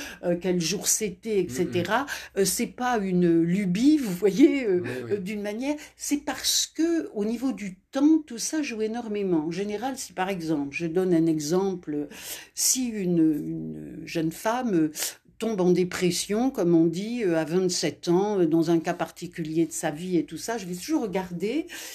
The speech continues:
Speaker 1: ce qui s'est passé dans la vie de sa mère, hein, celle qui l'a portée, hein, les parents, dans la vie de sa mère quand elle avait vingt-sept ans.
Speaker 2: Ouais.
Speaker 1: Parce que souvent, il nous arrive des épreuves, parce qu'elles, elles peuvent avoir plusieurs niveaux, ces épreuves.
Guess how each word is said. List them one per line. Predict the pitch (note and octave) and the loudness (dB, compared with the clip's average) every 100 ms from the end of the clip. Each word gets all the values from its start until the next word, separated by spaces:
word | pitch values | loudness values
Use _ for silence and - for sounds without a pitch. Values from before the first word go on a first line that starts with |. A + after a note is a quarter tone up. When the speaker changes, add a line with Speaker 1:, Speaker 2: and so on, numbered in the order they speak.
| - | -16
Speaker 1:
ce | - | -12
qui | G#3+ | -6
s'est | - | -4
passé | B3+ E4 D#4 - G#3 | 0 0 0 -4 -2
dans | E3+ | 0
la | D#3+ | 0
vie | D#3 A3+ | 0 0
de | D#4 | 0
sa | - F#3+ | 0 0
mère, | F3 D#3 D#3 G#3+ C#4+ - | 2 4 2 -2 -8 -10
hein, | E3 G3+ | -4 -4
celle | - F3+ D#3+ | -2 -2 -2
qui | - | -2
l'a | D#3 D3 | -4 -4
portée, | D#3+ D3 - A3 C4+ D#4 | -6 -10 -8 -4 -4 -2
hein, | E3+ F#3+ | -2 -2
les | D3 | -4
parents, | - D3+ F3+ A3+ D#4+ F4+ - | -8 -4 -2 -4 -8 -16 -8
dans | F3 | -2
la | F3 | 0
vie | E3+ G3 D#4 | 0 2 2
de | |
sa | D4+ G#3+ | 2 -2
mère | F3 F#3 A#3 C#4 | 0 0 -2 -6
quand | F#3+ F3+ | -8 -4
elle | F3 | -2
avait | F#3 B3+ | -2 -2
vingt-sept | G#3+ A3 - E3+ F3 - | -4 -8 -4 -6 -6 -12
ans. | C3+ _ - | -14 _ -10
Speaker 2:
Ouais. | A#2 A2+ - | -8 -8 -8
Speaker 1:
Parce | G#3 | -4
que | - | 2
souvent, | D4+ F4 D#4+ G#4 G#4 | 2 0 -2 0 2
il | B3 | 0
nous | G#3+ G3+ | 0 -4
arrive | G#3 A#3+ C#4+ F3 | -4 0 0 0
des | F#3 E3 | -4 0
épreuves, | E3+ - - C4 F#4+ F#4+ | -2 -4 -4 -2 -2 -8
parce | F3+ - | -12 -6
qu'elles, | F3+ F3 | -2 -2
elles | - F#3+ | -2 -6
peuvent | G3 G#3+ | -4 -4
avoir | G#3 F#3 G3 | -2 0 -4
plusieurs | - G3 G3+ A3+ | -6 0 2 4
niveaux, | D#4 A3 G#3+ | 2 4 2
ces | - F3+ E3+ | 2 2 2
épreuves. | E3+ - E3+ D#3+ | 2 2 0 0